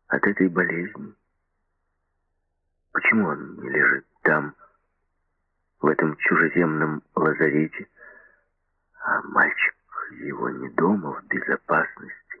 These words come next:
Это не форсайтская самоотверженность всех его троих детей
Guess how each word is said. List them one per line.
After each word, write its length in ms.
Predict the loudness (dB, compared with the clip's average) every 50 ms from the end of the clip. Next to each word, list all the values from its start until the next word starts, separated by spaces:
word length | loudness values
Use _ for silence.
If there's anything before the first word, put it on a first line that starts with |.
| _ _ _ -16 -12 -10 -8 -8 -8 -6 -2
Это 280 | 2 4 4 4 4 2 0 -2 -2 2 4
не 200 | 6 8 8 8
форсайтская 880 | 6 4 4 2 2 4 4 4 2 2 -2 -4 0 2 2 4 2 2 0
самоотверженность 760 | 0 0 2 2 4 6 6 6 6 4 2 -2 -6 -8 -12 -10 0
всех 220 | 2 2 2 2 0
его 140 | 0 0
троих 360 | 2 2 2 2 2 0 -2 -4
детей 400 | -8 -4 0 0 0 0 0